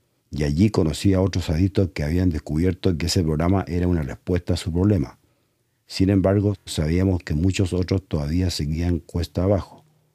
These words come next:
rumbo a la disolución, la degradación y la muerte,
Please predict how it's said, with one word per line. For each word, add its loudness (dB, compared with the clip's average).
rumbo 4
a 2
la 0
disolución, -2
la 0
degradación 0
y -2
la 2
muerte, -2